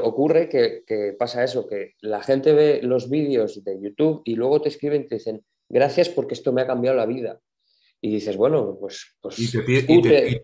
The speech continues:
Speaker 2: y te piden una, una guía más, más personalizada, que un poco
Speaker 1: Claro.
Speaker 2: lo, lo que nos pasó a nosotros. Subíamos una serie de vídeos y nos empezaron a escribir, "Oye, ¿y podrías explicar cómo funciona esto? ¿Y podrías enseñarnos cómo se hace una práctica para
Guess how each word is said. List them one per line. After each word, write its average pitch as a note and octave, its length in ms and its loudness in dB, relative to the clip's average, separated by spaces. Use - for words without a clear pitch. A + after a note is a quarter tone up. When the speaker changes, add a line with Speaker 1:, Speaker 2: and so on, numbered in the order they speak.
Speaker 2:
y B2 140 -2
te A#2 120 2
piden D3 340 -2
una, A#2 300 0
una A2 300 -6
guía B2+ 240 -4
más, A#2+ 380 -6
más A2+ 180 -10
personalizada, A#2+ 680 -6
que G2 60 -8
un F#2+ 100 -8
poco G#2 140 0
Speaker 1:
Claro. B2 360 -2
Speaker 2:
lo, G2+ 100 -14
lo G2+ 60 -14
que G#2 100 -6
nos F#2+ 120 -8
pasó G#2 240 -6
a A2+ 40 -4
nosotros. A#2+ 560 -8
Subíamos G2+ 420 -6
una A2+ 140 -4
serie A2+ 240 -6
de A2 80 -4
vídeos D3+ 460 -4
y A2 80 -4
nos G2 160 -4
empezaron G2+ 320 -4
a A2 40 -4
escribir, A#2+ 340 -2
"Oye, B2+ 180 -4
¿y - 160 -10
podrías G#2+ 440 -4
explicar A#2 460 -4
cómo A2+ 160 -6
funciona A2 380 -6
esto? A#2 160 -6
¿Y A#2 60 -2
podrías G#2 360 -6
enseñarnos A2+ 520 -6
cómo G#2+ 200 -8
se G#2+ 240 -4
hace G#2+ 180 -6
una G2+ 140 -8
práctica G#2+ 420 -6
para G2 380 -6